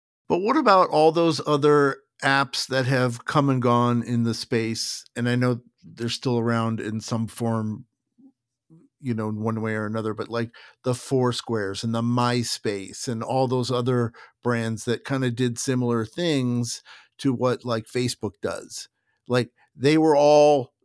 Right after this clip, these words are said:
kinda jockeying for first position, and then one of 'em went away. I know that's kinda survival of the fittest, but at some point, people had to choose, like you said, to download one of those apps and make it their,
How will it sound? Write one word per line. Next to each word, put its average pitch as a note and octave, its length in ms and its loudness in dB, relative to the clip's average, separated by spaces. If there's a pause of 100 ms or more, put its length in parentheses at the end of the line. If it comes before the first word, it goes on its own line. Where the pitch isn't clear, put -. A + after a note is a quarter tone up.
(120)
kinda C#3+ 280 2
jockeying B2+ 520 2
for A#2 200 -2
first C3 380 -2
position, A#2+ 480 0
and A#2 160 2
then A2+ 280 0 (200)
one C#3 220 4
of B2+ 100 2
'em A#2+ 120 2
went A#2 180 0
away. G#2 200 0
I A2 160 -2
know D#3 160 4
that's B2+ 240 -2
kinda A#2 240 -2
survival A#2+ 500 2
of G#2 160 -8
the F#2+ 100 -6
fittest, A#2+ 440 2
but B2 220 0 (380)
at B2 180 -2
some F#3 160 2
point, C3+ 380 2 (380)
people F#3 340 4
had D3 280 2
to C#3 100 -2
choose, C#3 640 0
like B2+ 200 -2
you C#3 80 -2
said, D3 260 0
to B2 100 -2
download C#3 580 4
one B2+ 180 2
of B2+ 100 2
those B2 220 2
apps C3+ 280 0
and B2 160 2
make C3 240 0
it B2+ 140 -2
their, A#2+ 440 2